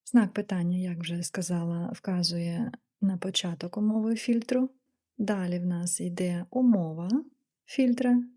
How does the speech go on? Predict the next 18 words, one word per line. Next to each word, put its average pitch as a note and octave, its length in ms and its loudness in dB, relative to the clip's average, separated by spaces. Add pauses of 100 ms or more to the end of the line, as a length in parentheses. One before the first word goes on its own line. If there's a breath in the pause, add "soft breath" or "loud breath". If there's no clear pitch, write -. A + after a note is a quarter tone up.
яка A#3 640 0
перевіряється G#3+ 680 2
для G#3+ 140 -2
кожного G#3 420 0
елементу G3+ 460 0
масиву. G3 640 0 (320 loud breath)
І A3+ 120 4
потім G#3+ 440 0
після F3+ 280 -4
фільтрації G#3 680 0
вибираються F#3 580 -2
значення F#3 680 0
поля F#3 420 0
name E3+ 400 0
для C#4+ 200 4
кожного A#3 680 2 (160)
відфільтрованого F3 880 0
елементу. D#3 560 -4